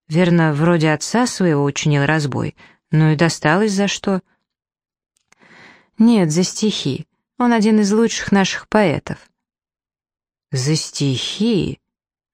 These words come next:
Вот уж трудно поверить, чтоб за стихи человека в солдаты сдали.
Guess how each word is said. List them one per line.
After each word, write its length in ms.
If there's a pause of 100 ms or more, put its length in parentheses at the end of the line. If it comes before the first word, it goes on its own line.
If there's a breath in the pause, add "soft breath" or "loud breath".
Вот 300
уж 160
трудно 400
поверить, 440
чтоб 280
за 100
стихи 480
человека 560
в 60
солдаты 720
сдали. 400